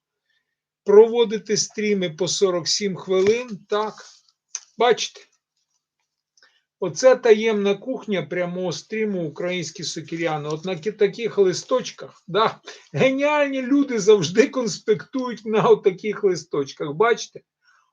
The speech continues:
От на таких листочках, отака купа листочків, це коротенькі конспекти моїх стрімів на сорок сім хвилин. Подивіться, бачите?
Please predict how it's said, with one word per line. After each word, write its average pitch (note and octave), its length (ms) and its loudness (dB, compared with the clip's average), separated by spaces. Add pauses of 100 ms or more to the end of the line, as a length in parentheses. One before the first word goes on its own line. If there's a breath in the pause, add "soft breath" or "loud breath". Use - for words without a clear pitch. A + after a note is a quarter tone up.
(120)
От G#3+ 260 8
на A#3+ 180 0
таких A3+ 440 0
листочках, A3 760 -4
отака G3 360 -2
купа F#3 720 -4 (100)
листочків, F#3 840 -4
це G#3+ 340 -2 (420)
коротенькі G#3+ 840 2
конспекти F#3+ 840 -6
моїх F#3 340 -8
стрімів A3 520 -6
на D#3+ 160 -8
сорок E3 420 -2
сім F3+ 260 -8
хвилин. C#3 560 -6
Подивіться, E3 640 -8
бачите? E3 460 -8